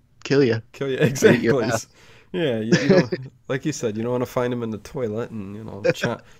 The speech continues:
Speaker 2: chomping on your sagging balls in ninety
Speaker 1: Right.
Speaker 2: degree heat, you know. It's, you know, that's, that's, that's what's going on here, you know. It's, it's like in the nineties, we got a heat wave. You know, I gotta watch how I sit down. That's all.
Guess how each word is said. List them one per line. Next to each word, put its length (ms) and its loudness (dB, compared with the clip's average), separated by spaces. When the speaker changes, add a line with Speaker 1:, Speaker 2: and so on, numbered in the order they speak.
Speaker 2:
chomping 380 0
on 140 -4
your 220 -8
sagging 480 -4
balls 440 -6
in 320 -10
ninety 260 -4
Speaker 1:
Right. 260 4
Speaker 2:
degree 80 -12
heat, 340 -4
you 120 -10
know. 260 -14
It's, 340 -20
you 60 -16
know, 200 -12
that's, 240 -14
that's, 200 -8
that's 240 -10
what's 140 -20
going 220 -4
on 200 -2
here, 200 -6
you 120 -8
know. 240 -10
It's, 280 -14
it's 340 -18
like 200 -10
in 180 -8
the 60 -6
nineties, 560 -6
we 80 -12
got 140 -10
a 60 -14
heat 180 -6
wave. 500 -6
You 60 -14
know, 120 -12
I 80 -8
gotta 180 -2
watch 280 -2
how 120 -2
I 60 -2
sit 280 -8
down. 520 -6
That's 240 -10
all. 320 -6